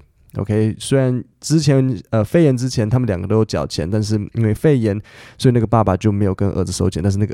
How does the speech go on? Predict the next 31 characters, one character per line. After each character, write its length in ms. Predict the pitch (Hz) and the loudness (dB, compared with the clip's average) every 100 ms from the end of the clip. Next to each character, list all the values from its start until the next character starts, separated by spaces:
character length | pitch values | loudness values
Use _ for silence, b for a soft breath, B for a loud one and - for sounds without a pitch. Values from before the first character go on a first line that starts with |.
| - | -2
儿 40 | |
子 80 | 95 | -2
还 120 | 95 | -2
是 80 | 92 | -2
有 60 | 90 | -4
跟 140 | 95 | -2
他 160 | 95 92 | 0 -2
的 120 | 92 | -2
这 140 | - | -4
个 260 | 95 82 - b b b - - _ | -4 -4 -4 b b b -16 -16 _
女 340 | 104 104 98 | -2 0 0
生 260 | 98 117 110 | 0 0 0
的 80 | 101 | -2
partner 340 | - 113 90 | -2 -2 -2
收 220 | - 92 | -6 -6
钱。 160 | 95 80 - 73 | -6 -10 -10 -6
OK， 240 | 101 104 - | -2 -4 -4
就 120 | - 95 110 | -6 -6 -8
这 120 | - | -10
样 80 | - | -10
子。 100 | - | -4
好， 180 | 104 120 | 2 4
我 80 | 123 | 6
先 160 | 160 | 6
念 120 | 180 | 4
一 20 | 147 | 4
次 100 | 135 | 0
给 80 | |
你 80 | 104 | -2
们 80 | 82 | -2
听。 180 | - | -4